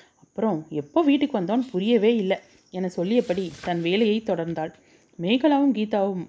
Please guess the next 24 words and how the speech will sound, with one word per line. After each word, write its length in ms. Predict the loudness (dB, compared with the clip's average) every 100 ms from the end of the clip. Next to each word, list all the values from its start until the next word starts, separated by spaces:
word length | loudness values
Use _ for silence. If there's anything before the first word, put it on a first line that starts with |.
| -6
ஒருவர் 340 | -4 2 2
கையை 280 | 2 2 2
மற்றவர் 420 | 0 -4 -4 -4
பற்றி 280 | -4 -4 -6
கொள்ள, 420 | -2 -2 -2 -4 -10 _ -10
வித்யாவுடன் 540 | -8 2 4 4 2 2
வந்த 240 | 0 -2
விமலாவும் 580 | -2 -2 0 0 2 0
ராஜியும் 480 | -2 -4 -4 -4 -4
அதிர்ந்து 440 | -4 -2 0 0
போய் 160 | 2 2
ஒருவரை 400 | 2 2 2 2
ஒருவர் 360 | 2 0 -4 -4
பார்த்து 320 | -4 -4 -6
கொண்டனர். 460 | -6 -6 -6 -8 -12 _ -20 -20 _
அவள் 200 | 2 4
அருகில் 340 | 6 6 6
வந்த 200 | 4 2
விமலா, 440 | -2 -2 0 -2 -4 _ _ _ -10
"மது, 360 | -4 0 0 -2 _ _
என்னம்மா 360 | -2 4 6 4
இதெல்லாம்?" 400 | 2 0 -2 -6 -8
என 180 | -8 -6
கேட்க, 480 | -4 -4 -4 -6